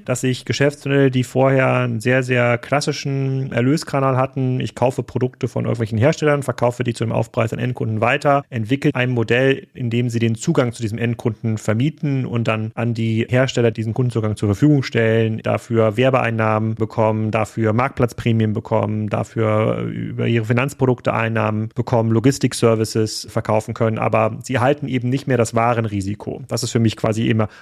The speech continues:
aus einer Handelsperspektive ist das für mich die Plattformökonomie. Und Marktplatz versteht wahrscheinlich auch jeder so ein bisschen anders, aber in,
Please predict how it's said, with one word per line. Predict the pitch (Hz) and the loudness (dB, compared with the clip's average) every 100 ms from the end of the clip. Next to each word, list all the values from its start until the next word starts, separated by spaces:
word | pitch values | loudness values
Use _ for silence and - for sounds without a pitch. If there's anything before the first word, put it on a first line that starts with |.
| - | -10
aus | 107 | -6
einer | 107 - | -6 -2
Handelsperspektive | 139 190 190 - 160 - 139 - 143 131 | 0 4 4 4 0 2 -4 -4 -4 -2
ist | 120 117 | -4 -6
das | - | -8
für | 110 | -6
mich | 107 - - - - - | -6 -6 -16 -20 -20 -10
die | 113 | -6
Plattformökonomie. | - 107 113 117 110 107 101 | -2 -2 -2 -8 -8 -6 -6
Und | 107 110 - | -6 -10 -8
Marktplatz | 113 117 160 - 196 202 - | -2 0 -2 0 0 0 -8
versteht | - 131 - 127 | -6 -6 -2 0
wahrscheinlich | 131 131 117 | 2 0 0
auch | - 123 | -2 -2
jeder | 131 139 | 2 2
so | 131 | 2
ein | 131 | 0
bisschen | 127 - 117 | -2 -2 -4
anders, | 123 135 147 147 | -4 -2 0 0
aber | 123 117 | 0 0
in, | 117 | -2